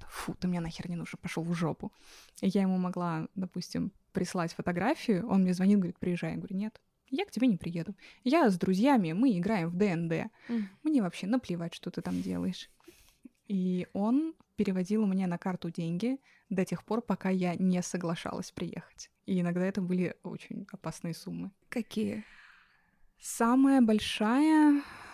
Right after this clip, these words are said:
Speaker 1: по-моему, которую он мне переводил, это было двести пятьдесят тысяч рублей.
Speaker 2: И опять же, мы говорим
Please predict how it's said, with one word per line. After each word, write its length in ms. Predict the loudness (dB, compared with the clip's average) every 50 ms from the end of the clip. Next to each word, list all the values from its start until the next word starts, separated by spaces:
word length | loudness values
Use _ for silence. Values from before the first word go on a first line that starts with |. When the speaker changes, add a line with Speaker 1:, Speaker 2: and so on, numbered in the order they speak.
| -20 -20 _ _
Speaker 1:
по-моему, 520 | -2 0 0 2 2 2 4 4 4 2
которую 340 | 2 -2 -4 -2 -2 0 2
он 60 | 2
мне 120 | 2 0 0
переводил, 400 | -2 -2 -2 -2 -2 0 -2 -2
это 100 | -2 -2
было 160 | 0 0 0
двести 320 | 0 0 -2 -2 -2 -4 -6
пятьдесят 360 | -6 -6 -8 -6 -8 -10 -10
тысяч 220 | -10 -12 -12 -14 -18
рублей. 260 | -14 -14 -14 -14 -14 _ _ _ _ _ 2
Speaker 2:
И 40 |
опять 340 | 2 2 4 4 2 2 2 0
же, 80 | 2
мы 100 | 2 4 4
говорим 420 | 4 4 4 4 2 2 0